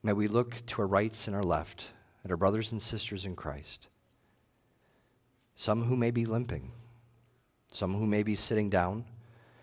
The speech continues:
some who may be ready to run another marathon. Lord, help us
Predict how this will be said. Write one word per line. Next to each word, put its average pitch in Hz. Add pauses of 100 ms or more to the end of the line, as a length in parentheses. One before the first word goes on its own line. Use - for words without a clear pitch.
(1700)
some 107
who 123
may 110
be 113
ready 110
to 98
run 104
another 104
marathon. 98 (3250)
Lord, 107
help 117
us -